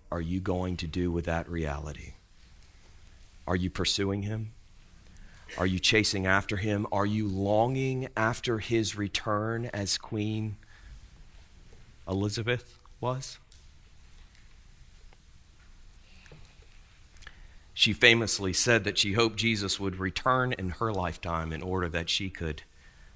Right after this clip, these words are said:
place her crown at his feet.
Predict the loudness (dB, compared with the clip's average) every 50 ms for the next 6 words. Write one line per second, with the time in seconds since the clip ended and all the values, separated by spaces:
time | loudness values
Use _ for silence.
0 | -20 -20 -20 -20 -20 -20 -20 -20 -20 -20 -20 -16 -16 -10 -4 -2 0 0 0 -2
1 | -4 -4 -6 -8 -12 -16 -20 -20 -20 -20 -20 -10 -4 -4 -4 -4 -4 -10 -4 -2
2 | 0 2 2 0 0 -2 -4 -6 -8 -12 -14 -16 -18 -20 -20 -20 -14 -2 0 0
3 | 0 0 -2 -6 -6 -6 -6 -6 -8 -8 -8 -10 -14 -16 -18